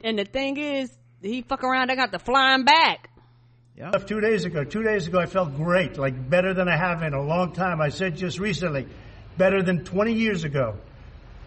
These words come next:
Speaker 3: Don't let it dominate. Don't let it take over your lives. Don't let that happen. We have the greatest country in the world. We're going back. We're going back to work. We're gonna be out front.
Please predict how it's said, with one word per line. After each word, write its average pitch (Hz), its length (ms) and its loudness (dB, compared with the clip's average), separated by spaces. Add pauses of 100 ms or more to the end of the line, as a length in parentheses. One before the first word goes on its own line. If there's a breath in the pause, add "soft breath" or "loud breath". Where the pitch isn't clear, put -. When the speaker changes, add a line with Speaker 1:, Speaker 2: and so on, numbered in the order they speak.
Speaker 3:
Don't 233 440 2
let 208 240 4
it 151 200 -2
dominate. 160 560 0
Don't 214 200 4
let 220 160 -2
it 190 120 -4
take 202 220 0
over 196 200 2
your 175 140 2
lives. 160 720 0 (480)
Don't 202 160 2
let 220 180 -2
that 180 160 4
happen. 151 460 -2 (140)
We 170 80 -6
have 165 80 -4
the 160 80 -4
greatest 196 480 0
country 202 340 0
in 190 60 -2
the 190 100 0
world. 160 400 4 (480 loud breath)
We're 170 120 -6
going 185 320 2
back. 233 400 0
We're 156 140 -4
going 156 220 -2
back 202 300 0
to 196 100 -4
work. 196 320 2
We're 160 80 -6
gonna 151 140 -4
be 156 160 -4
out 185 160 2
front. 196 400 0